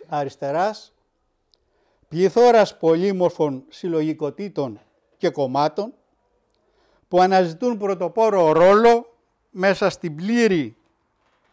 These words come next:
πρωτοπόρο ρόλο μέσα σε ένα κείμενο, μέσα σε ένα κίνημα, που ταλαντεύεται ανάμεσα στην πλήρη ενσωμάτωση και την περιορισμένη αμφισβήτηση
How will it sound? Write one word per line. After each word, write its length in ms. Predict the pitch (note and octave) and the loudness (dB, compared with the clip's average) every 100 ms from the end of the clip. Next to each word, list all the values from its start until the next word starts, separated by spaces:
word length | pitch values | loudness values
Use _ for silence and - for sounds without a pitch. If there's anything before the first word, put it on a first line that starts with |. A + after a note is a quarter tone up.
| _ _ _ _ _ _ | _ _ _ _ _ _
πρωτοπόρο 680 | D3 D#3 D#3+ G3 F3+ E3 F3+ | -6 -4 0 2 4 4 4
ρόλο 260 | G3+ A3 | 2 0
μέσα 240 | G#3 F#3+ G#3 | -4 -8 -10
σε 120 | A#3 | -6
ένα 140 | F#3+ | -4
κείμενο, 680 | D3+ - F#3 F3+ F#3 G#3+ B3 - | -6 -8 -8 -6 -8 -8 -12 -14
μέσα 320 | F3 D#3+ - | -14 -14 -16
σε 120 | - | -12
ένα 140 | E3 D3+ | -8 -8
κίνημα, 560 | - F3 G3 A3 A3+ _ _ _ _ _ _ _ _ _ | -6 -6 -4 -4 -6 _ _ _ _ _ _ _ _ _
που 140 | E3+ | -10
ταλαντεύεται 1000 | E3+ E3+ F3 F3 G#3 G#3+ G3+ F3 E3+ D#3+ | 0 4 4 4 4 2 2 -2 -2 -4
ανάμεσα 560 | F3 E3 G3 G3 F3 F3 | -6 -4 -4 -4 -8 -12
στην 240 | - D#3 | -10 -14
πλήρη 300 | C#3 G#3 G3+ | -10 -6 -4
ενσωμάτωση 880 | E3 C#3+ - B2+ D3 D3+ F3+ - A3+ _ _ _ _ _ _ _ _ _ _ _ _ | -4 -6 -12 -8 -6 -6 -10 -12 -16 _ _ _ _ _ _ _ _ _ _ _ _
και 140 | _ E3+ | _ -4
την 140 | E3 | -2
περιορισμένη 800 | D#3+ E3 D#3+ D#3 D3 F3+ G#3 G3+ | -2 0 0 0 -4 -8 -6 -4
αμφισβήτηση 1120 | F3+ D3+ C#3 C3+ C3 D3+ F3+ G#3 F#3+ A3 G#3 | -6 -6 -12 -16 -14 -8 -8 -8 -14 -14 -14